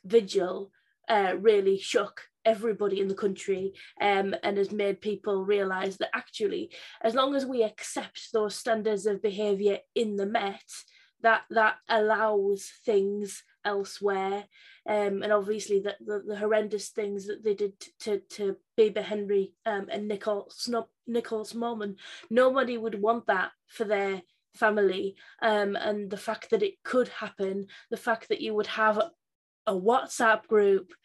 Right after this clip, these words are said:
full of, of people, and that, yeah, maybe a couple of people would be held responsible, but I'd want every single person in that WhatsApp group to be held responsible, and I wouldn't want any of them, um, helping my family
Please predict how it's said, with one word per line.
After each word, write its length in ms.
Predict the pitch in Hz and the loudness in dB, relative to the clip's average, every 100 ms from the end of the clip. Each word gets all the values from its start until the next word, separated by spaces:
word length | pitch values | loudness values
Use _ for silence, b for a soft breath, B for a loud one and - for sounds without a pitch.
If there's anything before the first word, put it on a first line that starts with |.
| b b b | b b b
full 320 | - 226 202 | 0 4 6
of, 200 | 196 175 - | 6 2 -8
of 180 | 208 - | -10 -4
people, 600 | 226 220 - 214 196 185 B B - | -2 0 2 4 4 0 B B 4
and 280 | 214 208 | 4 4
that, 180 | 208 - | -2 0
yeah, 160 | 226 196 | 0 2
maybe 320 | 233 226 214 | 4 4 4
a 40 | |
couple 300 | 202 247 247 | 0 -2 -4
of 120 | 208 - | -8 -4
people 340 | 226 202 208 | -4 4 6
would 160 | 202 196 | 6 4
be 100 | 208 | 2
held 220 | 202 196 | 2 0
responsible, 640 | 196 - 214 - 196 202 | -4 -6 -8 -6 0 0
but 160 | 196 - | 0 2
I'd 180 | 339 330 | 2 4
want 200 | 269 - | 0 2
every 320 | 240 214 233 | 2 4 2
single 340 | 226 233 214 202 | 0 0 -2 0
person 380 | 220 208 214 | 0 -2 -4
in 120 | 202 202 | -6 -4
that 200 | 190 190 | -4 2
WhatsApp 540 | 240 247 - 233 - | 0 0 -4 -4 2
group 340 | 240 220 208 - B B B | 6 6 6 -4 B B B
to 80 | 226 | -4
be 100 | 220 | -2
held 260 | 214 214 202 | 2 0 -2
responsible, 640 | 196 226 214 196 196 202 | -6 -4 -4 -4 -2 0
and 100 | 208 | 2
I 40 | 214 | 0
wouldn't 260 | 226 220 | 0 0
want 160 | 220 196 | -2 -2
any 280 | 247 254 240 | -2 0 2
of 120 | 196 | 2
them, 280 | 208 196 190 B B B | 0 -2 -2 B B B
um, 380 | 220 214 208 208 - b b - | 2 4 2 0 -8 b b -20
helping 760 | - - 240 - 240 214 208 - B - | -10 2 2 4 4 6 4 -2 B 2
my 200 | 214 208 | 4 4
family 600 | 220 220 208 196 196 | 2 2 4 4 2